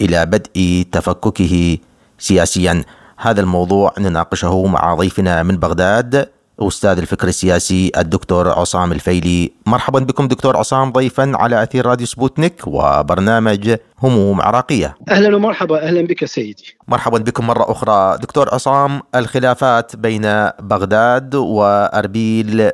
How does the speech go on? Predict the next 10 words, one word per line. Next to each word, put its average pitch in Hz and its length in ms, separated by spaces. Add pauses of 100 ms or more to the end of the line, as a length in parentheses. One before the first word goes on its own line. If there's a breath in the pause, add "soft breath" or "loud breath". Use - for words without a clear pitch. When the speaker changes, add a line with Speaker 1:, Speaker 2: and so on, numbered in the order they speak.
Speaker 1:
مستمرة 156 500
ومنذ 147 340
سنوات، 143 560
لكن 113 500
خلافات 117 480
اليوم 117 480 (140)
لها 107 380
تداعيات 98 800 (180)
على 95 480 (100)
الشارع 143 480